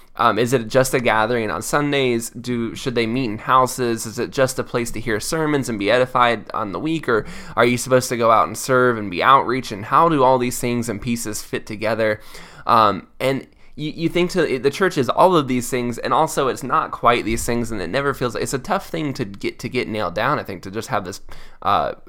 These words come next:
good answer that you can get off the cuff of what it is and what it's supposed to do.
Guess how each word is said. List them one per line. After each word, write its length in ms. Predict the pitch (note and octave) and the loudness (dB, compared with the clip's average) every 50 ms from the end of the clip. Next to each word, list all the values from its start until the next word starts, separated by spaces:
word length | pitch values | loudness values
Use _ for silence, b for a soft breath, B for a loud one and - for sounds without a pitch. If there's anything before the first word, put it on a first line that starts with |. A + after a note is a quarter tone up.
| - G#2 B2+ - | -16 -14 -10 -2
good 240 | - C#3 C3 B2+ A2 | 2 4 4 4 2
answer 380 | - B1+ E2+ G#2 A#2+ - - | 0 -2 -4 -4 -6 -6 -8
that 100 | G2 D#2+ | -8 -8
you 60 | C2 F#2 | -8 -6
can 80 | G#2+ | -4
get 100 | G#2+ G#2+ | -2 0
off 140 | G#2 G2+ G2+ | 0 0 -2
the 80 | - - | -4 -6
cuff 260 | - A#2 G2 G2 - | -4 -4 -4 -4 -6
of 180 | - C2+ - | -10 -16 -14
what 240 | - F#2 G#2 G#2 G2 | -8 -4 -2 -2 -2
it 120 | G2 G2 G#2 | -2 0 0
is 180 | A2 G#2+ G#2+ | -2 -2 -2
and 80 | G#2 G2+ | -2 -2
what 80 | F2+ | -2
it's 100 | D#2 D#2+ | -2 -2
supposed 280 | - - G2+ F2+ - - | -4 -4 -4 -4 -6 -6
to 40 | G2 | -8
do. 220 | F2+ G2+ D#2 D#2 | -8 -8 -8 -8